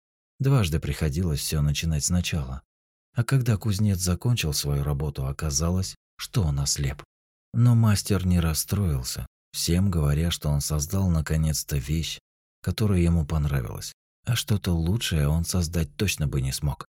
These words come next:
Потому он лучше будет слепым, чем кузнецом, который работает без удовольствия.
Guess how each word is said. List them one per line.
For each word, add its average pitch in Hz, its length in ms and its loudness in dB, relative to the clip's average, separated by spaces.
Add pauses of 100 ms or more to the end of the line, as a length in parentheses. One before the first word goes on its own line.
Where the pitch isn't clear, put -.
(200)
Потому 82 440 2
он 135 120 4
лучше 113 300 0
будет 101 320 0
слепым, 95 560 2 (300)
чем 78 200 0
кузнецом, 76 640 -2
который 73 380 -2
работает 71 500 -2
без 85 240 -2
удовольствия. 65 680 -4